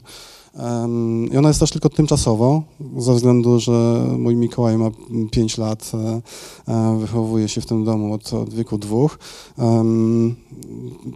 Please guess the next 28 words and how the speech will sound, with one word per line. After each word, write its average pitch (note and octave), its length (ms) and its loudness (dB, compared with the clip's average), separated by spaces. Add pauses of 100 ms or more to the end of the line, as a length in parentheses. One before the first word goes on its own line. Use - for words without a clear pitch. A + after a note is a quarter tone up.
(200)
tak C3+ 120 0
zostały C3+ 240 2
zaprojektowane B2 640 0
schody, A#2+ 420 -2
teraz A2+ 320 -2
nie - 60 -4
wiem, A2 80 -4
czy A2 140 -10
będzie A2 260 -4
widać, A#2 300 -6
że A#2 120 -8
ta A#2+ 100 -2
balustrada B2+ 760 4
jest C#3 280 -2 (720)
tak B2 120 -4
naprawdę B2 220 0
podparta - 420 2
tylko B2 200 -2
na A#2+ 60 2
dwóch A#2 140 -4
końcach. A2+ 400 -4
O, G#2+ 140 -4 (100)
tu A#2+ 100 -8
ją A2 160 -4
widzicie. A2+ 420 -8 (800)
I A#2+ 120 -2
ona B2 320 2 (1000)
stoi, - 460 -6